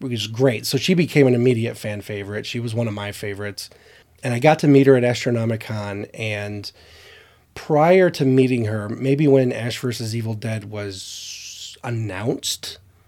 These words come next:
I'm not even sure it had aired just yet. I had seen she was gonna be on it, and I had followed her on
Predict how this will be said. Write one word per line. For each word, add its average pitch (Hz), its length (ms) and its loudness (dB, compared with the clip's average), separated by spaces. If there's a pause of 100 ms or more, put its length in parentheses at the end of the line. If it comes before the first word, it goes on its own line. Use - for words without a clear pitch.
(120)
I'm 135 100 4
not 139 140 8
even 131 180 6
sure 123 300 0
it 120 80 -2
had 110 220 -4
aired 113 340 -4
just 147 320 -4
yet. 165 260 -4 (1120)
I 143 80 2
had 131 160 6
seen 175 260 4
she 175 140 0
was 139 120 2
gonna 143 180 4
be 123 200 0
on 156 240 4
it, 120 240 0
and 131 340 -4
I 123 240 -6
had 117 160 -8
followed 135 360 0
her 123 140 -2
on 101 140 -6